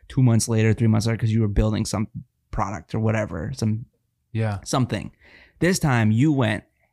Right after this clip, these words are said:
Speaker 1: heavy. Like, it was impossible. People thought you were dead. Nobody <laughs> knew what happened to you.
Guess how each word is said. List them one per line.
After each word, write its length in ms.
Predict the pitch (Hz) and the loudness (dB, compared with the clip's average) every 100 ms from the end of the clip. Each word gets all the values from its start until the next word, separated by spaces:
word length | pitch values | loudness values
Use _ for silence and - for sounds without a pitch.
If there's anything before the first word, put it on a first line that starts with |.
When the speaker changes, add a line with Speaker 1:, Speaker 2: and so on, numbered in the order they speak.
| _ | _
Speaker 1:
heavy. 560 | 147 135 95 95 - - _ _ _ - | 0 0 0 -6 -8 -16 _ _ _ -6
Like, 200 | 113 - | -4 0
it 120 | 156 | 0
was 240 | 143 120 95 - | 2 0 -2 -2
impossible. 1000 | 143 139 135 - - 110 110 117 107 - | 2 4 2 0 -2 -4 -2 -2 -4 -4
People 320 | - 170 135 | -4 -2 -2
thought 200 | 123 110 | -2 -2
you 100 | 113 | 0
were 100 | 107 101 | -2 -4
dead. 460 | 135 135 120 120 127 _ - _ _ - | 0 2 2 2 -2 _ -20 _ _ 0
Nobody 360 | 127 135 135 | 2 4 4
<laughs> 40 | 135 | 4
knew 60 | |
what 240 | - 151 107 | 4 2 2
happened 400 | 107 110 120 127 | 0 0 2 2
to 140 | - | 4
you. 380 | 135 127 120 | 4 4 2